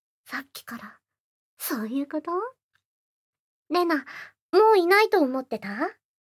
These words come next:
まだ帰りません。っていうか、しばら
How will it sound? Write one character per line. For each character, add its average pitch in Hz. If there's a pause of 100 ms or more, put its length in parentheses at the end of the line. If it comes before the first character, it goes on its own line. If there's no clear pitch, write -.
(2250)
ま 320
だ 247
帰 359
り 349
ま 359
せ 359
ん。 339
っ - (420)
て 240
い 285
う 370
か、 254 (300)
し -
ば 330
ら 508